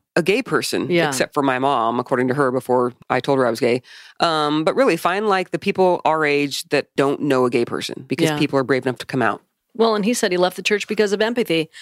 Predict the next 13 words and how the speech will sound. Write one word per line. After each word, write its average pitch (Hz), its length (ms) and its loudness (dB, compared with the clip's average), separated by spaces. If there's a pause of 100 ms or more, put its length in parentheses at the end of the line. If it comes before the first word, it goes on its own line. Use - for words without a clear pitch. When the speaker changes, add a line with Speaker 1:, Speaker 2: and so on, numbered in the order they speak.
(140)
Speaker 1:
Yeah. 202 120 6
Speaker 2:
which 254 260 -4
would 202 400 2
indicate 202 400 0
to 233 80 -4
me 320 260 2
that 185 320 0
you 190 100 -4
can't - 280 -4
find 254 240 0
as 202 80 -2
much 165 220 -2
empathy 160 400 -2